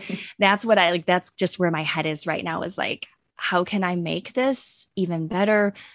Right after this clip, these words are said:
Speaker 2: more supportive, and just create those transformations for the women that I serve?"
Speaker 1: Ah, that's so, I mean, these women must be, there's, they're in good hands. Let's just say that. Like, it must
Speaker 2: Aw,
Speaker 1: be an
Speaker 2: thank
Speaker 1: amazing
Speaker 2: you.
Speaker 1: experience to have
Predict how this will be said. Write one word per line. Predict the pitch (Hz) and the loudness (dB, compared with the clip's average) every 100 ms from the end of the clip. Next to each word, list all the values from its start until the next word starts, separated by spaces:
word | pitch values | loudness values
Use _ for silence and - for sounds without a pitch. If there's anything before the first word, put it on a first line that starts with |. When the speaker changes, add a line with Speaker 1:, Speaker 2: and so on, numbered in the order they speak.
| _ | _
Speaker 2:
more | 175 160 | -2 0
supportive, | - 151 - 196 190 190 185 180 175 - - - - | 0 -4 -6 -2 4 6 6 4 0 -10 -20 -10 -2
and | 180 | 0
just | 185 - | 0 -2
create | - 175 156 | -2 -2 0
those | 160 | -4
transformations | - 156 151 - 151 147 - 160 156 | -4 -6 -6 -6 -6 -4 -4 -4 -8
for | - | -8
the | 160 | -6
women | 156 160 147 | -4 -4 -6
that | 131 | -8
I | 95 | -8
serve?" | 156 - - - - _ _ _ _ _ _ | -6 -6 -6 -10 -14 _ _ _ _ _ _
Speaker 1:
Ah, | - 185 175 131 117 - | -14 -10 -8 -10 -10 -8
that's | 156 - | -8 -6
so, | - 156 151 151 - | -4 -2 -2 -2 -4
I | |
mean, | 160 156 | -2 0
these | 156 151 | 0 0
women | 147 131 | -2 0
must | 131 - | -2 -2
be, | 127 120 - - _ _ - | -2 -2 -4 -8 _ _ -2
there's, | 147 - - _ _ _ _ _ _ _ _ _ _ _ _ | 0 0 -6 _ _ _ _ _ _ _ _ _ _ _ _
they're | 156 170 | 4 6
in | 165 | 8
good | 170 | 6
hands. | 151 147 123 151 | 6 4 4 4
Let's | - | 2
just | 151 | 2
say | 147 127 | 4 4
that. | 117 113 | 4 6
Like, | 208 180 165 | 6 6 4
it | |
must | 165 160 - | 4 2 2
Speaker 2:
Aw, | |
Speaker 1:
be | 165 | 4
an | 233 | 4
Speaker 2:
thank | 240 | 4
Speaker 1:
amazing | 139 196 175 | 2 2 2
Speaker 2:
you. | 160 | 2
Speaker 1:
experience | 151 147 143 143 - | 2 4 4 4 2
to | 139 | 2
have | 139 131 131 | 6 6 4